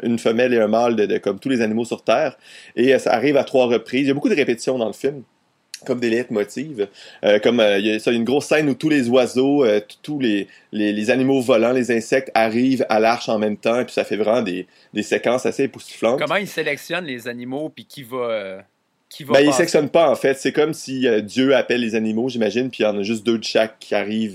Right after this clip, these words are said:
Speaker 2: Deux
Speaker 1: euh,
Speaker 2: élus.
Speaker 1: automatiquement.
Speaker 2: Ok, ok.
Speaker 1: Ouais, c'est ça. Euh, mais par contre, Noah pense que s-, si, en tout cas, il interprète, en fait, le message de Dieu, et il, il a un dilemme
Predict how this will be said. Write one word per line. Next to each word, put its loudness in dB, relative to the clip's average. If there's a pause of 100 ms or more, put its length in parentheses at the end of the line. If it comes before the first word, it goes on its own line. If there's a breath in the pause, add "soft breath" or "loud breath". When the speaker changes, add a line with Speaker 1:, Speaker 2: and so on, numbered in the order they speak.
Speaker 2:
Deux -
Speaker 1:
euh, -4
Speaker 2:
élus. -2
Speaker 1:
automatiquement. -6
Speaker 2:
Ok, -10
ok. -16 (520 loud breath)
Speaker 1:
Ouais, 0
c'est -6
ça. -2 (480 loud breath)
Euh, 4
mais 2
par -2
contre, 0
Noah 2
pense 0
que -2 (220)
s-, -8 (180)
si, -10
en -2
tout -4
cas, 4 (540)
il 2
interprète, -2
en -2
fait, -8
le 2
message 0
de 2
Dieu, 0
et -2
il, -6
il 2
a 4
un 2
dilemme 2